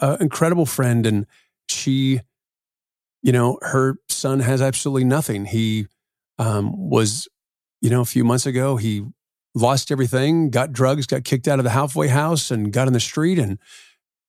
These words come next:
got tragically beat up and wanted to come live with mom. And you can't let him come live with you. It's those hard decisions that you have to make.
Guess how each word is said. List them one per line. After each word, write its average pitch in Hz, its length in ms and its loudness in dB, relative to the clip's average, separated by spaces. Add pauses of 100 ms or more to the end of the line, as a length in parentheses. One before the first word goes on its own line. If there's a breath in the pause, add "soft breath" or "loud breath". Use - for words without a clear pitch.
(100)
got 127 240 0 (160)
tragically 139 680 2 (680)
beat 160 200 4
up 220 280 0 (1000)
and 113 240 4
wanted 131 220 4
to 127 80 0
come 139 240 2
live 151 180 2
with 135 140 -2
mom. 180 440 -2 (800)
And 117 380 2 (960)
you 123 100 2
can't 160 300 0
let 165 140 2
him 165 120 2
come 160 220 2
live 214 160 2
with 151 180 -4
you. 175 200 -14 (240)
It's 143 160 -2
those 151 220 -2
hard 160 320 -2
decisions 139 540 0
that 131 100 -2
you 135 100 0
have 127 260 0
to 117 80 -4
make. 120 380 -6